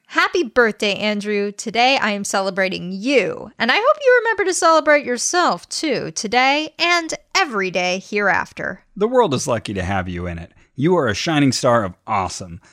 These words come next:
Speaker 2: Thank you so much for being here with me.
Speaker 1: I'll take that back. Thank you.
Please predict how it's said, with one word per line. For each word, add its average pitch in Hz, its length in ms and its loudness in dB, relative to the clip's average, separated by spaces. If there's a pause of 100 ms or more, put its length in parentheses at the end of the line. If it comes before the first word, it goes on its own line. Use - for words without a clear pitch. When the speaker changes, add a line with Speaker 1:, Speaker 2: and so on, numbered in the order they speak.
(180)
Speaker 2:
Thank 226 180 0
you 277 80 -2
so 202 120 -2
much 139 220 0
for 139 80 -6
being 110 260 -2
here 143 340 -4
with 202 200 0
me. 370 340 -6 (320)
Speaker 1:
I'll 180 140 -6
take - 240 -14
that - 160 -14
back. - 240 -18
Thank 190 180 -14
you. 214 100 -16